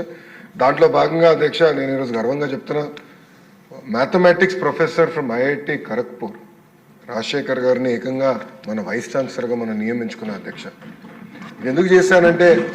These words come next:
సంస్కరణలు తీసుకురావాలి, కరికులంని బలోపేతం చేయాలనే లక్ష్యంతో మనం చేసాం.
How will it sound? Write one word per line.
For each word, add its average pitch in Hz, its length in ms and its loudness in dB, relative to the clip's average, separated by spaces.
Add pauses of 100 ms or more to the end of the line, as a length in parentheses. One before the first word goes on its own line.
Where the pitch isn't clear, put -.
(100)
సంస్కరణలు 147 460 0
తీసుకురావాలి, 143 760 0 (500)
కరికులంని 151 520 0
బలోపేతం 139 640 0
చేయాలనే 131 600 0
లక్ష్యంతో 165 640 0 (300)
మనం 113 140 -4
చేసాం. 127 420 -2